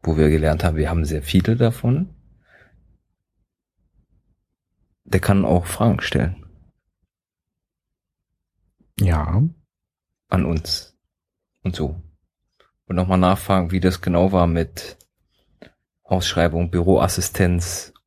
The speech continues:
Speaker 1: anonymisierte Bewerbungen und wie funktioniert es nochmal mit dem Dialogdisplay und so, weißt du?
Speaker 2: Und das geht wie?
Speaker 1: Entweder unter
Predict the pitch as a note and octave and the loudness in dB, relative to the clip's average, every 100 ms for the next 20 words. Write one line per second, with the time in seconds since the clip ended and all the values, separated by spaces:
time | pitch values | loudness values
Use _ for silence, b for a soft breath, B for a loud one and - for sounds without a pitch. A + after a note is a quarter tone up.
0 | _ F#2 F#2+ F#2+ F#2+ F#2+ F2+ F2+ F2+ F2 | _ -2 0 2 4 2 2 0 0 0
1 | E2+ E2+ E2+ F2+ F2 F#2 F2 D2 E2 B1+ | -4 -2 2 2 2 2 0 -2 -4 -6
2 | - - - _ _ b b b - - | -12 -18 -18 _ _ b b b -10 -6
3 | F#2+ F#2+ G#2 F#2+ F#2 - F#2+ G2 F#2+ F#2 | -4 0 4 4 4 0 0 2 2 2
4 | F2 - - - _ _ b b b b | 0 -4 -12 -14 _ _ b b b b
5 | b b b _ - F2+ F2+ F#2 F2+ G2 | b b b _ 0 2 4 4 4 2
6 | - F#2+ - - - - B1+ - - - | 0 -4 -4 -8 -4 -4 -6 -8 -10 -12
7 | - G#2 - F3 F3+ _ _ _ _ - | -10 -10 -10 -12 -12 _ _ _ _ -20
8 | - _ _ _ _ _ _ _ _ G#2+ | -20 _ _ _ _ _ _ _ _ -2
9 | G2 F#2+ - G2 G2 D3+ - _ _ _ | 0 0 0 0 2 2 0 _ _ _
10 | _ _ _ _ _ _ _ _ _ _ | _ _ _ _ _ _ _ _ _ _
11 | _ _ _ - G2 G2+ A#2 A2 G#2 G2 | _ _ _ -6 -4 0 2 4 6 4
12 | F#2+ - - _ _ _ _ _ _ _ | 2 -4 -16 _ _ _ _ _ _ _
13 | _ _ C3+ D3 D3+ C#3+ D3+ E3+ | _ _ 2 2 2 0 -2 -6